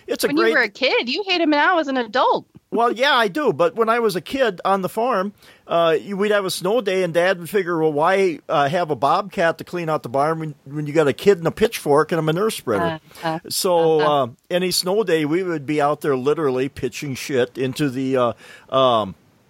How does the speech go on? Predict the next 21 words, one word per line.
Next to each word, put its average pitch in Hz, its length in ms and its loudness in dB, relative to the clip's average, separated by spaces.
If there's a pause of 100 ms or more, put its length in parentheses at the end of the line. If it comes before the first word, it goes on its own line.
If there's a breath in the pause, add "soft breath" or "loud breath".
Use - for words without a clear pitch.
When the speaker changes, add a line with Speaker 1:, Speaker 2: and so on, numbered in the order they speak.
(240)
Speaker 1:
manure 156 420 0
spreader, 147 340 0
Speaker 2:
Uh-huh. 151 80 4
Speaker 1:
and 151 100 -2
Dad 143 240 4
would 156 140 -4
go 131 160 2
out 135 240 2
and 147 100 -8
spread 180 300 -2
it. 117 160 -4
So, 151 220 2
I 147 100 2
mean, 156 120 -2
I 165 140 0
cleaned 185 300 -4
out 170 120 2
a 139 40 0
lot 147 180 0
of 156 100 -2
barns 135 520 -2